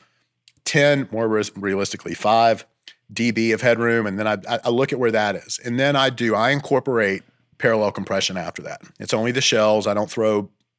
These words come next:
overheads, or so, I will throw the overheads from time to time if I get really brave. The occasional reverb. I'll throw that into that bus. And sometimes I incorporate yet another bus. And I find, and that's where you get the polished, modern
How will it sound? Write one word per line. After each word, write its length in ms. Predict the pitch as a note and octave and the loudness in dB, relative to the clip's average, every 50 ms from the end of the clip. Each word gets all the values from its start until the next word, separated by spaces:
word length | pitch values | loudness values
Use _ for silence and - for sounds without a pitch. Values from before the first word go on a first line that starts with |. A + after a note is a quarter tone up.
| _ - | _ -2
overheads, 460 | A#2 A2+ A2 A2 A2 G#2+ G#2+ G#2 G2+ | 0 0 2 2 2 2 0 0 0
or 60 | G#2 | -2
so, 140 | - - B2 C3+ | -2 -2 2 2
I 60 | F3 | 2
will 220 | G#3 C#3+ - D#3+ | 4 4 2 2
throw 180 | - - G#2+ G#2 | 2 0 -2 -2
the 80 | G#2 | 0
overheads 320 | G2+ A2 G#2+ G2+ G2 F#2+ - | 0 0 0 0 0 -2 -4
from 120 | - G2 F#2 | -6 -6 -4
time 160 | A2 - G2+ | -4 -2 -2
to 60 | F#2 | -4
time 180 | - G2 F#2 F#2+ | -4 -4 -4 -4
if 80 | - | -6
I 40 | G2+ | -8
get 120 | F#2 F2+ | -10 -10
really 160 | E2 G2 F2 E2 | -10 -10 -10 -8
brave. 340 | F2+ F#2+ F2+ F2 F2+ F2+ - - - - - - - - - _ _ | -6 -4 -4 -2 -4 -6 -8 -16 -20 -20 -20 -20 -20 -20 -20 _ _
The 80 | A2+ A2+ | -4 -2
occasional 440 | A2+ - C#3 C3 B2+ A#2 B2+ A2+ G#2+ | 0 2 2 2 2 0 0 -2 0
reverb. 460 | A2 G#2+ G2 A2 G#2 G2+ G2+ F#2 - _ - - - _ _ _ _ _ _ _ _ | 0 0 0 2 2 2 0 -2 -4 _ -20 -20 -20 _ _ _ _ _ _ _ _
I'll 140 | A#2+ B2 B2 | 2 2 2
throw 220 | - - C#3 B2+ B2 | 2 2 0 2 2
that 240 | B2 B2 A#2+ A#2+ B2 | 4 2 2 2 0
into 160 | A#2+ - C#3 | -2 -2 0
that 240 | B2 A2+ A#2 A2+ - | 2 2 0 2 0
bus. 240 | A2 G#2+ G#2 - | 0 0 0 -2
And 80 | A#2 A2 | -4 -2
sometimes 320 | - F#3 G3+ G#3 G3 D3 | -2 0 0 0 0 0
I 100 | C3+ C3+ | 0 0
incorporate 540 | C#3 B2 - - A#2+ - - A2 A2 A2 F#2+ | -2 -2 -2 -4 -4 -4 -2 -4 -4 -4 -2
yet 220 | G#2+ A2+ A#2 A2 G#2+ | -2 -2 0 0 0
another 420 | G2+ G2+ G2 G#2+ G#2 G2 G2 - | -2 0 0 0 0 0 -2 -4
bus. 400 | - - - - - - - - - _ _ | -6 -10 -12 -8 -6 -6 -6 -6 -8 _ _
And 140 | B2+ A#2+ A2+ | -2 0 0
I 80 | A2 G#2 | 0 -2
find, 440 | - - - - B2 C3 C3 - - | -4 -8 -6 -4 -2 0 0 -2 -2
and 160 | B2+ A#2+ A#2 G#2+ | -4 -6 -6 -2
that's 500 | G#2+ C3 C#3+ E3+ G3 G#3 - - - - | 0 2 2 4 2 0 -2 -4 -6 -4
where 120 | D#3+ D#3 | -4 -4
you 180 | C#3 B2 A#2+ G#2 | -4 -4 -4 -2
get 220 | B2 A#2+ - - | -2 -2 -2 -4
the 100 | A2 F#2 | -8 -8
polished, 800 | - _ - - - A#2+ A#2+ A#2+ A#2 A#2 A2+ A2 - - - A#2 | -8 _ -10 -4 0 0 2 2 2 0 -2 -2 -4 -8 -8 -6
modern 720 | G#2+ G#2+ G#2+ G#2+ G#2+ G#2+ G#2 G2+ G2+ G2+ G#2 G2 F2+ | -2 0 2 2 2 2 0 0 -2 -2 -4 -6 -8